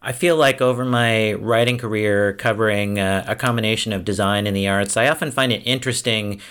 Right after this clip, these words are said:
to see creative people who are maybe trained in one discipline and then end up applying that to something a little bit different. Like in architecture, for example,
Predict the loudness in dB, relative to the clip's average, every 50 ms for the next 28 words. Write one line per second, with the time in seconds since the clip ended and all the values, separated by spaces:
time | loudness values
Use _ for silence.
0 | -20 -14 -10 -6 -4 -2 0 2 2 2 2 2 2 0 -2 -4 -2 0 2 2
1 | 2 2 0 -2 -4 -4 -2 -2 0 0 0 0 0 0 2 2 2 2 0 0
2 | 0 0 -2 -2 -4 -4 -4 -2 0 0 0 0 -2 -2 -2 -2 -2 0 0 -2
3 | -2 -2 -4 -4 -2 0 0 0 0 0 -2 -6 -8 -12 -18 -18 -10 -6 -6 -4
4 | -2 0 2 2 2 2 0 0 -2 -6 -6 -8 -6 -4 0 0 0 0 0 -2
5 | -8 -6 -2 0 2 2 2 2 2 0 -2 -2 -4 -4 -4 -2 -2 -2 -2 0
6 | 0 0 0 0 0 0 -2 -2 -2 -2 -2 -2 0 -2 -4 -4 -2 0 0 0
7 | 0 0 -2 -4 -4 -2 -2 -2 0 -2 -4 -4 -4 -4 -4 -4 -4 -4 -2 0
8 | 0 0 0 0 0 0 0 0 0 0 0 0 0 -2 -4